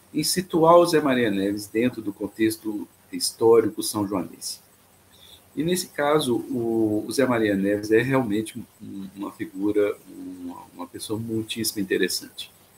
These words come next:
Uma vez tendo, é, nascido nesse meio religioso, de uma tradição religiosa católica muito forte,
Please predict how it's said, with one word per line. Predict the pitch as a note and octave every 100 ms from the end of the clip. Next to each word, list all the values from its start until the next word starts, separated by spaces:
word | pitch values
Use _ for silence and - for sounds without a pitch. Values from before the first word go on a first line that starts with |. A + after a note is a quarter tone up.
| - - _ A2
Uma | A2
vez | C3+ D#3
tendo, | - C3 A#2+ G#2 F#2+ -
é, | G2+ G2 -
nascido | G2 G2 F#2+ - C#3+ A#2+ F2+
nesse | F#2+ F#2+ F#2+
meio | F#2 F#2+ F#2 E2+ - _ _ _ -
religioso, | E2 F#2 E2+ F#2 F#2 F2
de | F2 F2
uma | F#2
tradição | G2+ G2 - - A2+ G#2+ - - -
religiosa | D#2+ F2 F2+ F2+ F2+
católica | F2+ E2+ F2 - F2+
muito | F2+ -
forte, | - G#2+ G#2+ - -